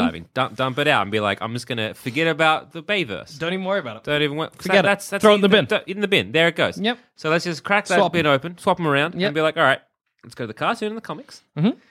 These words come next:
Speaker 1: So that's easier to deal with.
Speaker 2: Yeah.
Speaker 1: I can manage this now. Okay, so they
Speaker 2: Yep.
Speaker 1: have Energon, and they need energy. Because without Energon, they, I
Speaker 2: Where do they
Speaker 1: guess
Speaker 2: acquire Energon from?
Speaker 1: That's a good bloody question.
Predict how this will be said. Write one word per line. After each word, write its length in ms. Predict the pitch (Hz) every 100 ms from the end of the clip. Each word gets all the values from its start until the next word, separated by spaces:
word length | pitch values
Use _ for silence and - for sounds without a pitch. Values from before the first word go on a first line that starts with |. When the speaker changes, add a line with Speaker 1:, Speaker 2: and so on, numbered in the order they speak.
| _
Speaker 1:
So 340 | - - - 127
that's 180 | 160 208
easier 280 | 208 220
to 40 | 208
deal 220 | 277 214
with. 240 | 85 - _ _
Speaker 2:
Yeah. 200 | 247 370
Speaker 1:
I 60 | -
can 120 | 220
manage 340 | 254 254 151 -
this 200 | - -
now. 140 | - _ _ _ _ _
Okay, 320 | 185 170 - -
so 280 | - 117 - _ _ _ _ -
they 80 | 123
Speaker 2:
Yep. 140 | 160
Speaker 1:
have 0 |
Energon, 420 | 196 123 - 71 - _
and 120 | 110
they 80 | 123
need 160 | 123 127
energy. 360 | 117 87 - _ _
Because 220 | 107 107
without 260 | 113 180 131
Energon, 500 | 101 85 92 104 131
they, 440 | 123 107 98 107 - _ 123 117 -
I 60 | 175
Speaker 2:
Where 140 | 202
do 60 | 196
they 140 | 165
Speaker 1:
guess 80 | 131
Speaker 2:
acquire 380 | 147 180 160 123
Energon 400 | 113 110 110 107
from? 300 | 139 131 101 - - - - - - - - - - -
Speaker 1:
That's 160 | - 196
a 20 |
good 140 | 170
bloody 180 | 170 139
question. 580 | - 196 214 - 117